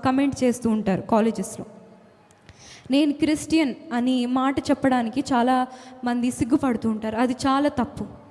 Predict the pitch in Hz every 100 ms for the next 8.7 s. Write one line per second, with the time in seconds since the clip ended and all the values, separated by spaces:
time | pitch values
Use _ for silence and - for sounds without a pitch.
0 | - - - - 262 269 294 311 330 320
1 | 302 262 269 262 254 233 220 226 294 320
2 | - - - 247 254 262 233 247 247 269
3 | 285 247 233 247 247 269 302 285 247 214
4 | 226 - - - 233 247 254 240 247 247
5 | - - - 269 277 311 226 175 - 233
6 | 247 262 262 262 277 285 - 294 247 254
7 | 269 240 247 240 247 240 220 - 240 220
8 | 190 220 226 226 220 202 -